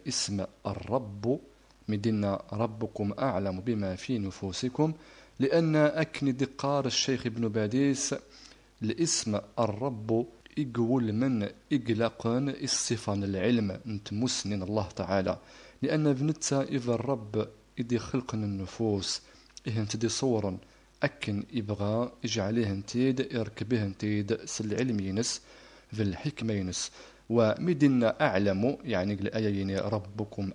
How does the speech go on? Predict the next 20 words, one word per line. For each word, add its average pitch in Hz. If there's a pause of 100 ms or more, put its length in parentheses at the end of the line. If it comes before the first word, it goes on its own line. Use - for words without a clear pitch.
أعلم"، 104 (360)
اللفظ 139
يساد 143
على 110
وزن 110
أفعل، 104 (340)
بمعنى 107 (360)
الله 110 (100)
تعالى 98 (320)
يسعى 104
العلم 104 (400)
وكسعى 98
نرى 107 (140)
الحد 104 (440)
العلم 104
المطلق، 107 (220)
سواء 120
نقلان، 113 (120)
سواء 123
نذيلين، 110